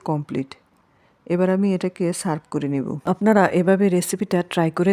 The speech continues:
দেখতে পারেন। খুবই সহজ, একদমই ঘরোয়া উপকরণে তৈরি করা হয়, but এটা খেতে অনেক মজার হয়ে থাকে। আশা করছি আমার আজকের রেসিপিটা আপনাদের কাছে ভালো লেগেছে। ভালো লাগলে আমার চ্যানেলটিকে সাবস্ক্রাইব করার অনুরোধ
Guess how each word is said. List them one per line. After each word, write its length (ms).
দেখতে 280
পারেন। 200
খুবই 300
সহজ, 300
একদমই 360
ঘরোয়া 360
উপকরণে 440
তৈরি 260
করা 220
হয়, 160
but 160
এটা 140
খেতে 280
অনেক 180
মজার 300
হয়ে 280
থাকে। 200
আশা 240
করছি 280
আমার 180
আজকের 360
রেসিপিটা 440
আপনাদের 380
কাছে 220
ভালো 320
লেগেছে। 320
ভালো 200
লাগলে 240
আমার 240
চ্যানেলটিকে 440
সাবস্ক্রাইব 480
করার 200
অনুরোধ 320